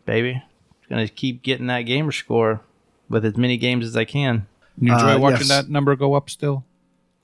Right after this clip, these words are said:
Speaker 1: Uh, I mean, every so often I look at it, I guess, but not, not too often. Uh, I'm more,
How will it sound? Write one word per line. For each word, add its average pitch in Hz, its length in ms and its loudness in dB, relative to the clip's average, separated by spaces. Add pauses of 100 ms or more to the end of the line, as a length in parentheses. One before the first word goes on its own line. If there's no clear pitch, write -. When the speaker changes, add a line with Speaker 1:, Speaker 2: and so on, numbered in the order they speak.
(240)
Speaker 1:
Uh, 165 640 4 (180)
I - 40 0
mean, 135 340 2 (1040)
every 117 240 -2
so 98 220 -2
often 98 420 -2
I 104 200 2
look 107 240 -4
at 117 200 0
it, 151 140 -6
I 117 100 -4
guess, 117 520 -4
but 98 200 0
not, 110 320 0 (280)
not 113 220 -2
too 143 320 -2
often. 117 440 -4 (400)
Uh, 104 440 2
I'm 127 180 0
more, 147 360 -2